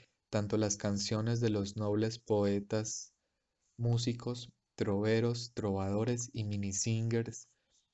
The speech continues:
cuando las canciones vulgares de los músicos profesionales de clases más bajas, como los ministriles y juglares. La canción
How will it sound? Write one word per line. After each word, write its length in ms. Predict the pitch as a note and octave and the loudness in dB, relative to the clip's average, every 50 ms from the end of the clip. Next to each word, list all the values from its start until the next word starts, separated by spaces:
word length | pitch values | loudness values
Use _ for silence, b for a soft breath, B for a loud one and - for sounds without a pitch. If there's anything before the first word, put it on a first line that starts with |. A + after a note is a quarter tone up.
| _ | _
cuando 300 | - - A2 G#2+ G#2+ A2 | -4 -2 -2 0 2 2
las 160 | G#2+ G#2+ G#2 - | 2 2 0 0
canciones 540 | - G#2+ G2+ G2+ G2 A2+ G#2+ A2 A2 A2+ | -2 -4 -2 -2 -2 -2 0 -2 -2 -2
vulgares 720 | A#2 A#2+ A2 G#2 G2+ G#2 G#2+ G#2+ G#2+ A2+ A#2 A#2 A#2 - | 0 0 0 0 0 -2 -2 -2 0 0 -2 -2 -2 -4
de 100 | - A#2 | -2 -2
los 200 | G#2+ G#2+ G2+ G2+ | 0 0 0 -2
músicos 440 | G#2 G#2+ G#2+ - A#2 A#2 - A#2 A2 | -4 -6 -6 -6 -6 -4 -4 -6 -8
profesionales 880 | - - A2 G2 - G2+ F#2+ - - G2+ G2 G2+ G2 G2+ G#2+ A2 G#2+ - | -8 -6 -6 -6 -4 -4 -6 -4 -4 -4 -2 -2 0 0 -2 -2 -4 -4
de 140 | A2 G2+ G#2 | -6 -6 -4
clases 440 | - G#2 G2 F#2+ - - G#2+ G#2+ | -4 -4 -4 -4 -4 -6 -6 -6
más 200 | G#2+ G#2+ G#2 G#2 - | -6 -6 -6 -6 -4
bajas, 440 | G#2 G2+ G2+ G#2 G#2+ A2 - - _ _ _ _ _ _ _ _ _ _ _ | -4 -4 -4 -4 -6 -8 -10 -14 _ _ _ _ _ _ _ _ _ _ _
como 300 | - A2+ G#2+ G#2 G#2 G2+ | -4 -4 -2 -2 0 0
los 380 | G2+ G2+ G2+ G2 G2+ G2+ - | 0 0 0 -2 -4 -6 -6
ministriles 1040 | A2+ A2+ A2+ A2 G#2+ G#2 G2+ G2+ G2+ - - - A2+ A2+ A2+ A2+ A2+ A2+ A2+ A2 - | -4 -2 -2 -2 -2 -4 -6 -6 -8 -8 -8 -4 0 2 2 2 2 0 -2 -2 -2
y 80 | - G#2+ | -2 -4
juglares. 680 | F#2+ G2+ F#2+ F#2+ G2 G2+ F#2+ F#2 F2+ G2 - - - _ _ _ _ _ _ _ _ _ _ _ - - _ - | -2 -2 -2 -2 0 0 0 0 -2 -6 -8 -12 -18 _ _ _ _ _ _ _ _ _ _ _ -20 -20 _ -6
La 240 | A2 A2 G#2+ G#2 | -2 -2 -2 -2
canción 760 | G#2 A2 G#2 G#2+ G#2 G#2 - - A#2 A#2 A#2 B2 B2+ B2+ B2 | -2 -4 -4 -2 -2 -2 -2 0 0 0 0 -2 -2 -6 -10